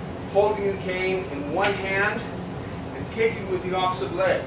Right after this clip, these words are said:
So if I'm kicking, in this case with my left leg, my left hand is high, my right hand holds here, the cane is safely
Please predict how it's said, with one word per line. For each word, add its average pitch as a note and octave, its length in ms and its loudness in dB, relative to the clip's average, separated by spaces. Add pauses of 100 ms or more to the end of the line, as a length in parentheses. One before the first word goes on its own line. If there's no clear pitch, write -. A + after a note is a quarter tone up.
(100)
So E3 180 0
if - 80 0
I'm D#3 200 0
kicking, A3 320 0
in E3+ 80 0
this F3+ 180 -4
case F3 220 -2
with D#3+ 180 -2
my C3 140 0
left G3 280 6
leg, E3+ 280 4 (640)
my - 160 0
left - 240 2
hand G3 240 2
is F3+ 180 -2
high, F3 420 4 (300)
my C#3 120 0
right - 260 2
hand - 240 -2
holds F3 260 4
here, G#3+ 480 2 (300)
the - 160 -6
cane F3+ 220 0
is - 120 -2
safely G3+ 460 0